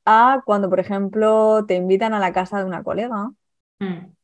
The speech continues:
Speaker 1: ¿no? O unos colegas, "Oye, venir aquí esta noche a cenar", pero que están de estreno de casa, por ejemplo, pero, pero no sacarme muchos fallos, pero,
Speaker 2: Eso.
Speaker 1: ¿sabes? Ya te están diciendo, te están como pre-, con preaviso, ¿no? Es decir, "Pero mira, mm,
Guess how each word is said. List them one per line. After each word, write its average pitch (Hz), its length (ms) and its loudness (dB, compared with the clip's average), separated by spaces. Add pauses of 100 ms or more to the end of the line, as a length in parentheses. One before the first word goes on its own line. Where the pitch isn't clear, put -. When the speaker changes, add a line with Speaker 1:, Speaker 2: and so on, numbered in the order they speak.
(360)
Speaker 1:
¿no? 285 220 -4
O 175 240 2
unos 180 240 -4
colegas, 180 400 2
"Oye, 330 340 -2
venir 202 320 0
aquí 277 220 -2
esta 277 240 0
noche 269 320 0
a 262 80 0
cenar", 269 520 2 (280)
pero 202 1400 8
que 196 80 2
están 180 320 0
de 185 80 8
estreno 202 400 2
de 175 120 4
casa, 214 300 2
por 175 140 2
ejemplo, 233 580 0 (560)
pero, 302 520 8 (100)
pero 262 200 6
no 311 120 2
sacarme 339 440 2
muchos 339 420 0
fallos, 240 680 6
pero, 233 920 4
Speaker 2:
Eso. 233 360 4
Speaker 1:
¿sabes? 269 300 6
Ya 247 100 4
te 294 80 4
están 294 200 2
diciendo, 294 260 6
te 254 60 10
están 285 240 4
como 311 240 4
pre-, - 300 -2
con 233 240 2
preaviso, 220 840 4
¿no? 202 120 -2
Es 208 180 2
decir, 196 200 8
"Pero 190 160 0
mira, 220 400 0
mm, 180 580 -4